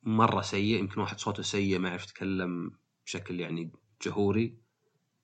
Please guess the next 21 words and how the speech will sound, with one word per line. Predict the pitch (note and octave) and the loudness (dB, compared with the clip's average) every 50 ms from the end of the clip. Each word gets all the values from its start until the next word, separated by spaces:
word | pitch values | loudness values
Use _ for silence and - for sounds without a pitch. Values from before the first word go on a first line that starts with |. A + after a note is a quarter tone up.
| _ _ - | _ _ -2
بس | - - | 2 6
إنه | E3+ D#3+ B2+ | 6 8 8
ذكي | E3 D#3+ - A#2+ | 6 4 4 2
في | G#2 G2 | -2 -2
أشياء | G2 - G#2 F#2 | -2 -2 -2 0
ثانية. | F2+ G2 F#2+ E2+ F2 E2 | 0 0 0 0 -2 -4
فما | - - - G2 G2 C3 | -6 -4 -2 4 8 8
هي | D#3+ F3+ | 10 10
مسألة | E3 D3+ - C3 A#2 G#2+ - A#2 | 8 6 4 2 2 2 2 2
إنه | A2 G#2 | 2 4
والله | G#2 G#2 G2+ G2+ G2 F#2+ F#2+ F#2+ F#2 F2+ F2 E2+ E2 - - - - _ _ _ _ _ _ _ _ _ - G2 | 4 4 4 4 4 4 4 2 2 2 2 0 -2 -4 -6 -10 -14 _ _ _ _ _ _ _ _ _ -2 0
إنك | G2 F#2+ F#2+ F#2+ - - | 2 2 2 0 0 4
ما | G2+ G#2+ | 6 8
ودك | A2+ A2+ G#2+ G2+ G#2+ G#2 - | 8 6 6 4 0 -2 -2
تدري | - - A2 G2+ G#2 G2 G2+ | 0 0 2 2 4 4 4
إنك | F#2+ F#2 F2+ F#2 F#2 F#2+ - - - - _ _ _ _ _ _ _ _ _ _ _ _ _ _ _ _ _ _ _ _ _ _ - - | 4 4 4 2 0 -2 -4 -10 -16 -20 _ _ _ _ _ _ _ _ _ _ _ _ _ _ _ _ _ _ _ _ _ _ -4 -2
أقل | A#2+ A2 - B2 A#2 G#2+ | 0 4 6 6 6 6
من | G2+ G2 G2 | 6 4 4
غيرك | G#2+ A2 G#2+ F2+ F2+ - - F#2+ | 4 4 4 4 2 0 0 0
بأمور | F2+ F#2 F#2+ F#2 - | 2 2 2 2 0
واجد. | - - G2+ F#2+ G2 F#2 E2 D#2+ D#2 - - | -2 -4 -2 0 0 0 0 -2 -6 -10 -14